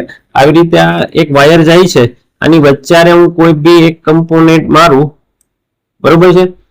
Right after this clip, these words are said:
તો આને સિરીઝ લાઇન કહેવાય, બરોબર?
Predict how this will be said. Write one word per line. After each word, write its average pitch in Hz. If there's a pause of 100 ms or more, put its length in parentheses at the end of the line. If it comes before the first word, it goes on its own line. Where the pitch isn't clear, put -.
(200)
તો 160
આને 185 (220)
સિરીઝ 185
લાઇન 151
કહેવાય, 101 (2000)
બરોબર? 180